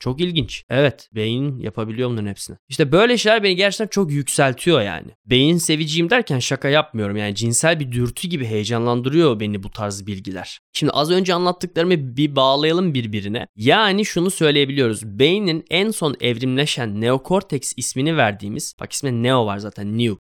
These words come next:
Korteks de kabuk demek. Neokorteks ismini verdiğimiz alanda hiçbir bölge aslında tek bir iş yapmak için oluşmamış. Hepsi ne iş versen yapabilecek meziyette olan hücreler bütünü.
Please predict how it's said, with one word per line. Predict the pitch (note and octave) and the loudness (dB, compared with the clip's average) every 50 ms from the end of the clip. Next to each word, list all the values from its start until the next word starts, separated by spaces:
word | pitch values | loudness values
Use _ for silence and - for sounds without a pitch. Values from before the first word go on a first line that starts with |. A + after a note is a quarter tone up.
| _ | _
Korteks | _ - B2+ B2 - A#2 A2 - - - | _ -6 -6 -4 -4 -8 -10 -10 -10 -10
de | E3+ E3+ E3+ | -10 -10 -8
kabuk | - - B2 B2 A#2 - _ | -10 -10 -8 -8 -10 -12 _
demek. | - G2 G#2+ - - _ _ _ _ | -10 -8 -8 -8 -10 _ _ _ _
Neokorteks | G#2+ A2+ B2+ D3+ E3 E3 F3 F3+ F#3+ - - F3 - - - | -2 2 4 4 4 4 2 0 0 0 -4 -6 -6 -6 -6
ismini | C#3 - - C#3+ D3+ F3+ G3 F#3+ | -6 -6 -4 -2 -2 0 2 2
verdiğimiz | D#3 C3 A#2+ A2 A2+ A2 A2 A2+ A2+ - | 2 2 2 0 -4 -4 -4 -4 -6 0
alanda | - B2 D3+ F3+ F3+ D#3 C3+ - F#3+ | 2 2 4 4 2 2 0 -2 -4
hiçbir | F#3 - - F#3 F3 - - - A#3 A#3+ A3 A3 | -4 -4 -8 -6 -4 -6 -4 -4 -6 -6 0 4
bölge | G3+ F3 C#3+ A#2+ A2+ G#2 G#2+ A2 A#2+ - - | 4 4 4 4 0 -2 -2 -2 -2 -2 -2
aslında | A#2+ B2 B2+ - - - F3 F3 F#3 G3 G3 - _ | -2 -2 -2 -2 -4 -4 -4 -2 -2 -4 -4 -4 _
tek | - G3+ G#3 G#3 - - | -4 -4 -4 -4 -6 -12
bir | D3 D3+ F3+ F3+ E3 - _ | -8 -6 -6 -6 -6 -8 _
iş | E3+ F#3 - - - - | -6 -4 -2 -2 -2 -2
yapmak | D3 D3 C#3+ C#3+ - - F3 F#3+ F#3 - _ | 0 0 0 0 0 -4 -4 -6 -6 -6 _
için | - C3+ - - - G3+ G3 - - | -12 -8 -6 -4 -4 -4 -4 -2 0
oluşmamış. | D3 D3+ D#3 E3 - - - A2 G#2 G2+ G#2 - - - | 2 4 4 2 0 -2 -6 -10 -10 -10 -10 -12 -4 -4
Hepsi | G3 G3 - - - - B2 B2 - - _ | -4 -2 -2 -4 -4 -2 -4 -6 -6 -8 _
ne | A#2+ C#3 G#3 B3+ A#3 | -2 0 2 2 2
iş | G3 - - - | 0 -2 0 0
versen | C#3 C3+ C3+ - - F3+ F3+ D#3+ | 0 0 2 0 0 0 0 0
yapabilecek | C#3+ - D#3+ D3 D3 C#3+ C#3 C3+ D3+ E3+ E3 - | 0 0 -2 -4 -2 -4 -4 -2 -2 -2 -2 -2
meziyette | B2 A#2+ A#2 A2+ A2+ B2 B2+ B2+ C3 - _ F3+ | -4 -4 -2 -2 0 0 0 0 0 -2 _ -2
olan | C3 - A#2+ A#2+ C#3 E3 E3+ | 0 2 2 2 2 0 0
hücreler | C3+ C3+ C3+ A#2+ B2 B2 A#2+ B2+ B2 A#2 G#2 G2 | -2 -4 -4 -2 -2 -2 0 0 -2 -2 -4 -8
bütünü. | G#2 - - G2 - - | -10 -10 -10 -10 -10 -12